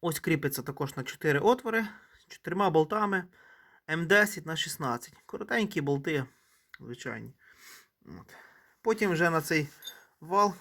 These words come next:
піввісі я ще не обварив. Насаджується фланець, до якого кріпиться вже гальмівний барабан. Ось.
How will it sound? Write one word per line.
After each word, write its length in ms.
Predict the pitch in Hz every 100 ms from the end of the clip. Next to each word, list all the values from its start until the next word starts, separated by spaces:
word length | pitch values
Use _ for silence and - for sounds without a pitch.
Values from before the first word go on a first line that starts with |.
| -
піввісі 520 | 185 190 185 - 165
я 160 | 165 156
ще 160 | -
не 200 | 165 160 147 - - - - -
обварив. 560 | 156 143 160 170 185 180 - - - - _ _ _ _ _ - - _ _ _ _ _ - - - - - -
Насаджується 1400 | 147 147 117 - - - - - 175 151 143 135 - 131 - - - - - _ _ - _ _ _ _
фланець, 580 | 240 262 240 - - - _ - -
до 60 | 160
якого 300 | 160 214 196
кріпиться 480 | - 185 185 156 151
вже 280 | 147 170 165 _ _ _ _ _ _
гальмівний 460 | 143 147 143 151 147
барабан. 420 | 135 113 104 101 - - - _ _ _ _ _ _ _ _ _ - 110
Ось. 160 | -